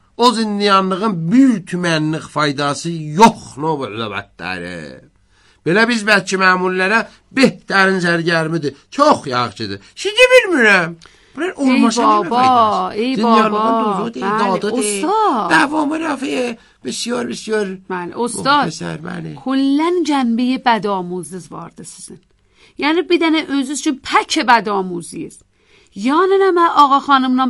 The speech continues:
Speaker 2: bəhsə çıxmadı, boğaz döyümü eləmədi, dərdə deyməz.
Speaker 1: Baba,
Speaker 2: Yəni
Speaker 1: dayan
Speaker 2: nə mə-
Speaker 1: görüm, hə? Mehrbanu.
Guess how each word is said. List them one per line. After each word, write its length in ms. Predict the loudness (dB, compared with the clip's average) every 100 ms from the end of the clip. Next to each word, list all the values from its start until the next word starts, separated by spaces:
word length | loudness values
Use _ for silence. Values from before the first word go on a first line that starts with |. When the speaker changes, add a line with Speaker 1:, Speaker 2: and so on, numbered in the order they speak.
| 2
Speaker 2:
bəhsə 420 | 2 0 -6 -8
çıxmadı, 680 | -6 -10 -6 -2 -2 0 0 0 _ _ _
boğaz 460 | 0 0 0 -4 -2
döyümü 340 | 0 0 -2 -2
eləmədi, 420 | -2 -2 -2 -4
dərdə 300 | -6 -6 -6 -6
deyməz. 380 | -6 -6 -10 -14 _ _ _
Speaker 1:
Baba, 220 | 2 8 8 10
Speaker 2:
Yəni 140 | 8 8
Speaker 1:
dayan 300 | 6 6 4
Speaker 2:
nə 40 |
mə- 60 | 2
Speaker 1:
görüm, 160 | 0
hə? 440 | 2 2 0 -4 -6 _ _ _ _
Mehrbanu. 680 | 2 4 6 4 4 4